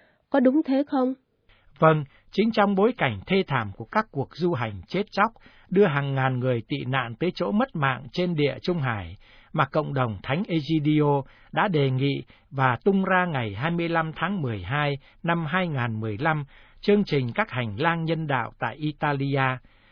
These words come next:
Speaker 2: để chứng minh cho thấy có một lựa chọn khác có thể thực hiện được, chắc chắn và có thể chịu đựng được. Tại Pháp, chúng tôi đã ký một thỏa thuận ngày mười bốn tháng ba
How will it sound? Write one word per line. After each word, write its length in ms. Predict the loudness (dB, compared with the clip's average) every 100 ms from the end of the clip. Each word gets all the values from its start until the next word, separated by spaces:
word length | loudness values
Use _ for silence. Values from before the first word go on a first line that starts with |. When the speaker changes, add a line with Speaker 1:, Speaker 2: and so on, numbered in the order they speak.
| _
Speaker 2:
để 240 | -2 -2 0
chứng 260 | 0 4
minh 180 | 4 4
cho 180 | 2 0 2
thấy 300 | 0 0 -4 -12 -2
có 120 | 0
một 240 | 0 -2
lựa 240 | -2 -2 -4
chọn 260 | -4 -4 -4
khác 280 | -4 -4 0
có 140 | -2 0
thể 200 | -4 -6
thực 160 | -6 -6
hiện 320 | -4 -4 -4
được, 240 | -4 -4 -8 -20 -20 -6
chắc 180 | -4 -2
chắn 280 | 0 0 0 -6 -16 -6
và 100 | -4
có 180 | -2 -2
thể 220 | -2 -4 -4
chịu 260 | -4 -4
đựng 240 | -4 -4 -4
được. 220 | -4 -6 -10 -20 _ _ _ -20 -20 -12 0
Tại 220 | 0 0
Pháp, 220 | 0 0 2
chúng 180 | 2 2
tôi 300 | 4 4 4
đã 200 | 0 -2 0
ký 140 | 0
một 240 | 0 -2
thỏa 240 | -2 -4 -4
thuận 380 | -2 -4 -4 -4
ngày 160 | -4
mười 180 | -4 -4
bốn 260 | -4 -4 -2
tháng 220 | -4 0
ba 280 | 2 2